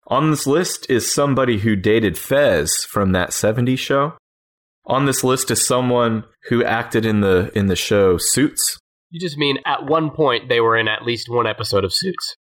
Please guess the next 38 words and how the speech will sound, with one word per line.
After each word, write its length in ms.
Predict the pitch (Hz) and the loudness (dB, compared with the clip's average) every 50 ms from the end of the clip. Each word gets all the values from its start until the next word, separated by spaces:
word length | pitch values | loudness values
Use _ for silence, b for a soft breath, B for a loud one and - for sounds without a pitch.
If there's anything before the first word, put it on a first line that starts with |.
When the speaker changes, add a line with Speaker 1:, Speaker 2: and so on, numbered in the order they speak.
| _ - | _ -4
Speaker 1:
Yeah, 240 | - 170 175 123 - | -2 0 2 2 2
these 220 | 117 135 135 - | 0 -2 -2 -2
are 60 | 127 120 | -4 -4
tidbits. 500 | - - 165 143 98 85 - - - - | -2 -4 -2 0 0 -2 -4 -4 -4 0
These 220 | 131 135 135 156 | 0 0 2 2
aren't 260 | 160 156 135 101 98 | 2 0 0 -2 0
good 240 | 110 123 120 98 - | 0 0 0 0 -2
clues. 500 | - - 135 135 113 85 76 73 78 - | -4 -2 0 2 2 2 0 -2 -4 -2
These 200 | 117 110 98 92 | -2 -2 -2 -2
are 80 | 87 82 | -6 -8
just 240 | - - - - | -10 -10 -12 -6
tidbits. 600 | - - - 190 - - - - - - - - _ _ _ _ _ _ _ _ _ _ _ _ - | -4 -4 -4 -4 -6 -6 -8 -8 -14 -18 -18 -18 _ _ _ _ _ _ _ _ _ _ _ _ -10
Let's 260 | - 101 92 - - - | -8 -8 -8 -6 -8 -8
see. 380 | - 90 85 82 71 67 62 - - | -4 -4 -2 -2 -4 -6 -10 -12 -10
Uh, 400 | - 95 95 90 87 82 82 85 - _ _ _ _ _ - | -8 -4 -2 -2 0 0 -2 -4 -6 _ _ _ _ _ -12
someone 800 | - - - 156 170 165 151 143 139 131 131 139 143 147 156 - - - | -8 -4 -2 0 0 2 2 2 4 2 2 0 -2 -4 -8 -14 -12 -4
on 240 | - 120 117 120 117 | 0 0 0 2 2
this 260 | 113 110 107 - - | 2 0 0 -2 -4
list 640 | 107 110 110 110 113 117 117 - - - - - - - | 0 2 4 4 4 2 -2 -8 -10 -12 -14 -18 -12 -4
once 220 | 117 113 113 110 - | -2 -2 -2 -2 0
got 240 | - 120 110 - | 0 0 0 2
real 140 | 107 107 107 | 2 0 0
fat. 400 | - - - 113 127 143 - - - _ _ _ _ _ - | 0 0 0 0 0 0 -2 -8 -16 _ _ _ _ _ -8
It's 180 | 95 95 - | -6 -4 0
not 240 | 127 120 117 - 107 | 0 0 0 0 0
Bruce 300 | 113 117 127 120 - - | 0 2 2 2 0 -2
Valanche. 640 | - 104 107 110 110 107 95 - - - - - - _ _ _ _ _ | -2 0 0 2 2 2 0 -2 -4 -8 -10 -10 -12 _ _ _ _ _
Let's 180 | - 107 - - - | -12 -12 -10 -10 -8
see. 380 | - 120 117 123 127 127 120 - | -2 0 0 0 0 -2 -2 -2
And, 460 | - 120 120 120 117 120 117 113 - | -2 0 0 2 0 0 -2 0 0
um, 460 | 117 120 120 120 117 117 113 113 117 - _ _ _ _ _ _ | 0 2 2 2 2 2 0 -2 -6 -10 _ _ _ _ _ _
someone 460 | - - - - 147 170 180 160 139 127 | -8 -6 -2 0 0 2 2 2 4 4
on 160 | 120 117 117 | 2 2 2
this 180 | 117 113 - | 0 0 0
list 280 | 120 117 120 120 - - | 0 0 0 0 -2 -2
licked 280 | 107 117 139 - - - | 0 0 0 -2 -2 -8
some 300 | - - - 131 123 113 | -8 -4 -4 -2 -2 0
donuts. 560 | 127 131 139 120 82 - - - - - | 0 0 0 0 -2 -4 -6 -10 -12 -12